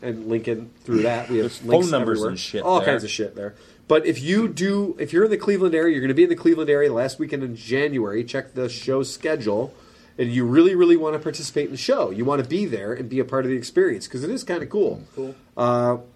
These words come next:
Speaker 1: let us know if you've got an interesting motorcycle.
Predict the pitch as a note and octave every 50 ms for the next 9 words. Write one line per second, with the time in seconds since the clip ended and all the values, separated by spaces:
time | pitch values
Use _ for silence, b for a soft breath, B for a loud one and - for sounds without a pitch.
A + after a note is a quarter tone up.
0 | _ _ _ _ _ _ _ _ _ _ _ - _ B2+ B2 C3+ D#3+ E3+ F3 E3
1 | D#3+ - D#3 D#3 F#3+ A#3 G#3+ C#3 B2 C#3+ C#3 B2 - D3 E3+ E3 F3+ D#3+ C#3 C3+
2 | D3 D#3 D3 - D#3+ D#3 D3+ - - C3 A#2 C3 E3 A3 B3 F#3 - - G#2 F#2
3 | F#2 - A2+ A#2+ C#3 C#3+